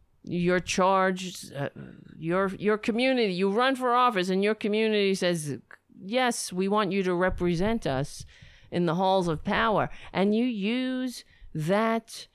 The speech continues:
platform to make the easily led and easily manipulated, low information, low I Q, low effort thinkers, to make them afraid,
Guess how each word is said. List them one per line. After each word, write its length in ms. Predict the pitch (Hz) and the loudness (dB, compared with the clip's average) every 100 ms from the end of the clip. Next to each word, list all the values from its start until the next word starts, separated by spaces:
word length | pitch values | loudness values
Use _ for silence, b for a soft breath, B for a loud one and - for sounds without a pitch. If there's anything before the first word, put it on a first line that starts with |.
| _ _ _ _ _ _ | _ _ _ _ _ _
platform 880 | - 226 262 262 - 131 123 - 147 - _ _ - _ _ _ b b _ | -8 -2 0 -2 -6 -4 -4 -4 -6 -10 _ _ -20 _ _ _ b b _
to 120 | 233 | -2
make 480 | 214 220 254 - - - | 0 0 0 -4 -14 -8
the 160 | 185 | -6
easily 720 | 95 240 247 233 233 233 226 | -2 -2 0 0 0 0 0
led 640 | 196 175 180 151 139 160 - _ _ _ _ - | 0 2 2 0 0 -4 -10 _ _ _ _ -4
and 180 | 165 | -2
easily 460 | 127 139 160 202 240 | 0 0 0 0 2
manipulated, 600 | 254 254 247 214 196 151 | 2 0 0 0 0 2
low 420 | 135 143 196 226 | 2 4 4 4
information, 720 | 233 - 233 233 233 - 202 | 2 0 0 2 2 2 2
low 260 | 175 190 220 | 4 4 4
I 200 | 220 226 | 4 2
Q, 360 | - 226 233 220 | -2 -2 0 2
low 460 | 180 196 226 233 B B | 2 4 4 2 B B
effort 440 | - 240 - 247 240 | 0 2 2 -2 0
thinkers, 640 | 254 254 240 196 170 170 B B | 0 2 2 2 2 0 B B
to 100 | - | -2
make 400 | 202 226 233 190 | 2 2 2 0
them 480 | 208 262 226 208 202 b b b _ _ | 0 2 2 0 -2 b b b _ _
afraid, 960 | - 226 - 240 269 277 202 147 156 | 0 0 0 0 2 2 0 -2 -4